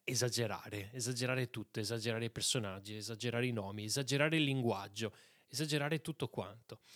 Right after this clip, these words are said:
Partecipa con i colleghi della Megaditta a varie attività insieme a loro,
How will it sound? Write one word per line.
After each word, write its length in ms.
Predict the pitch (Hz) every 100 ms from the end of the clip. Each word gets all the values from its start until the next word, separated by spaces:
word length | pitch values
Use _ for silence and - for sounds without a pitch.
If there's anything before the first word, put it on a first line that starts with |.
| - - - - _ _ -
Partecipa 840 | 269 277 139 113 - 147 165 220 302 - -
con 520 | 156 135 107 98 110 -
i 220 | 131 110
colleghi 500 | - 120 139 147 113
della 240 | 113 143 104
Megaditta 720 | 117 170 233 101 - - -
a 140 | 190
varie 320 | 139 127 131 135
attività 520 | - 151 147 - 110
insieme 440 | 110 - 120 107
a 40 | 110
loro, 580 | 101 95 104 104 -